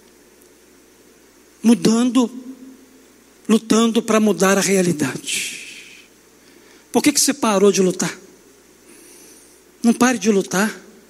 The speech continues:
Permaneça firme.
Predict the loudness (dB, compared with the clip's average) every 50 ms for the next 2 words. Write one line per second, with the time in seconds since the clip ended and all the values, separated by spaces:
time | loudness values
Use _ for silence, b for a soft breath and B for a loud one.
0 | _ _ _ _ B B B B B B B B B B B B B 2 2 4
1 | 4 2 0 -2 -2 -2 0 2 2 2 2 2 0 -2 -4 -4 -6 -8 -10 -14
2 | -20 -20 -20 -20 -20 -14 -6 -2 0 0 2 2 4 2 2 2 2 0 2 2
3 | 0 0 -2